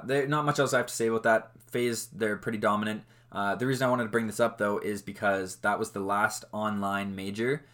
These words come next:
because for the next ones, it's actually gonna be on lan with no audience, which I really, really like, because they can have a sick production now. It can be, like, a normal Call of Duty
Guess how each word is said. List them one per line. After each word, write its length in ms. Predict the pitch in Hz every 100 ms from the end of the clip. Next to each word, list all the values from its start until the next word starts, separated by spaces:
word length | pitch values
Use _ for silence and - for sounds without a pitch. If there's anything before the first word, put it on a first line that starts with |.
| - _
because 640 | 98 - 107 101 101 - -
for 160 | -
the 80 | 101
next 260 | 117 143 -
ones, 300 | 110 107 -
it's 120 | 107
actually 300 | 101 107 107
gonna 100 | 104
be 160 | 95 95
on 320 | - 104 98
lan 360 | 95 104 123 120
with 160 | 107
no 160 | 127 131
audience, 420 | 110 110 113 117
which 140 | 107 101
I 60 |
really, 400 | 98 107 117 107 -
really 240 | 107 120 107
like, 260 | 120 107
because 380 | - 104 110 101 - -
they 100 | 131
can 120 | 143 147
have 200 | 143 -
a 80 | 139
sick 480 | - - 180 147 - _
production 420 | - 165 165 - 123
now. 160 | 104
It 100 | 117
can 120 | 143
be, 60 | 139
like, 120 | 143
a 60 | 123
normal 520 | 104 135 147 131 127 - -
Call 240 | 131 131
of 80 | 127
Duty 380 | 123 120 120